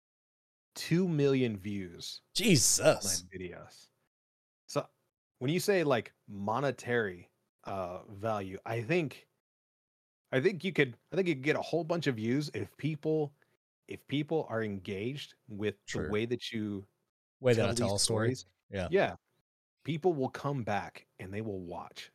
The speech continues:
Speaker 1: And it doesn't sound like they care how long the video is. As
Speaker 2: I guess
Speaker 1: long
Speaker 2: you're right.
Speaker 1: as,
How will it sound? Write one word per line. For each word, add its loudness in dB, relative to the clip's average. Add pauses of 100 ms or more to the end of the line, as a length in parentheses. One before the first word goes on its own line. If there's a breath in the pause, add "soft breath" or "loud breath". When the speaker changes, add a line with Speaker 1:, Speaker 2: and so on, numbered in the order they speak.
Speaker 1:
And -10
it 0 (400)
doesn't -2
sound -2
like -2
they 0
care -4
how -2
long -6
the -8
video -6
is. -16 (260 soft breath)
As -2
Speaker 2:
I 0
guess 6
Speaker 1:
long 4
Speaker 2:
you're -2
right. 0
Speaker 1:
as, -2